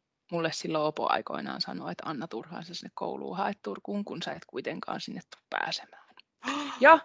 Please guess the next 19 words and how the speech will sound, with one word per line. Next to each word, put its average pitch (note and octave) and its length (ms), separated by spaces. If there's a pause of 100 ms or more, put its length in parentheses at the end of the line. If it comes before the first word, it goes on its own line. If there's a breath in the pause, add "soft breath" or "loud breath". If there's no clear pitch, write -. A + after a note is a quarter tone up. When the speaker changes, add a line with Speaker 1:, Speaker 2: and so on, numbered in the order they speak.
(100)
Speaker 2:
Ei. G#3 280
Speaker 1:
tästä, B3 480
tästä A#3 340
saa G3+ 200
sellaisen G3+ 340
hyvän G3 220
aasinsillan, E3+ 840
että E3 280
koska - 360
hän D#3 200
näin F#3+ 200
sanoi, F#3+ 420
niin D#3 280
minähän D3+ 480
s-, - 100 (680)
halusin F3+ 520
näyttää, D3+ 720 (480 loud breath)
että A#3 340
Speaker 2:
<laughs> G3+ 380